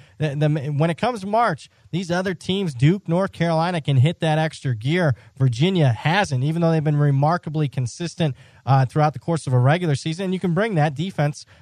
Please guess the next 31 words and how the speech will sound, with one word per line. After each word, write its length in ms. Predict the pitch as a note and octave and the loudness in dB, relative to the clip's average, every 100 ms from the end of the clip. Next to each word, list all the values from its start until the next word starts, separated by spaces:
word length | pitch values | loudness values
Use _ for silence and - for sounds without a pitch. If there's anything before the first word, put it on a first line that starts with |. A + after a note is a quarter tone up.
| - | -2
uh, 160 | D3 | 0
travels 520 | C#3+ E3 E3+ G3+ B2 A#2 | 0 0 0 0 0 0
j-, 200 | C3+ B2 | 0 2
better 260 | C#3 C#3 | 4 4
than 120 | B2+ | 6
offense 420 | B2 A#2+ A#2 A2+ - | 6 4 2 -2 0
does 180 | C3 | 0
in 100 | A#2 | 0
college 300 | A2+ B2+ A#2 | 0 0 0
basketball. 420 | A2+ B2+ C#3 - A#2+ | 0 -2 -2 -2 2
But 200 | B2 A2+ - - | 2 0 -4 -2
the 100 | A#2+ | 0
fact 240 | D#3 F3 | 0 0
that 100 | F3 | -2
Virginia 440 | C3+ C3 A#2+ D#3+ C#3+ | -4 -4 -2 0 2
has 220 | C#3+ B2+ | 2 2
an 40 | |
offense 520 | B2+ D3 D#3 E3 D3+ D#3 | 2 2 0 -6 -6 -4
now, 280 | D3+ D#3 - _ _ | -2 -2 -6 _ _
very 220 | D3+ F#3 D#3 | -6 -4 -4
scary 400 | - E3 D#3+ B2+ | -4 -2 0 -2
team 320 | - D#3+ D3+ | -2 -2 2
that, 260 | B2 B2 | 2 0
uh, 120 | - G#2+ | -6 -12
yeah, 140 | A2 G#2+ | -10 -6
I 120 | E3 | -6
think 240 | - D3 | -4 -2
hasn't 320 | A#2 C#3 C3+ B2+ | 2 2 2 0
gotten 180 | C3+ | 0
enough, 380 | B2 C3 C#3+ - _ _ _ _ | 2 2 0 -4 _ _ _ _
uh, 300 | - C3 B2 | -2 2 2